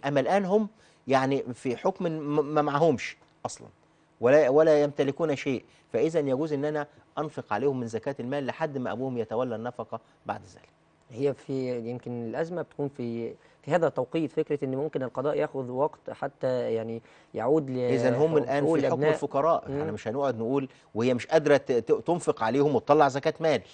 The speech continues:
Speaker 1: يبقى كده هتتعب من الناحيتين، يبقى خلاص جعلت جزءاً من زكاة مالها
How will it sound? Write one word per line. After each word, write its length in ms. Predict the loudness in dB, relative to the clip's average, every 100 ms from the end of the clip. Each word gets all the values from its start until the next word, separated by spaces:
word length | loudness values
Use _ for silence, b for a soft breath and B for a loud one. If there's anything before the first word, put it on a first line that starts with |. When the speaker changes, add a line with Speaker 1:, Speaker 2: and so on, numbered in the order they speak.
| B B B -12
Speaker 1:
يبقى 260 | -10 -8
كده 200 | -4 -2
هتتعب 360 | -2 -4 -6 -6 -6
من 220 | -4 -2
الناحيتين، 560 | -2 -4 -4 -2 -2 -2 b b
يبقى 180 | -4 0
خلاص 320 | 2 4 4
جعلت 380 | 6 6 6 2
جزءاً 320 | 2 -4 -2
من 180 | -4 -2
زكاة 420 | -2 0 2 0
مالها 460 | -2 -2 -2 -2 -2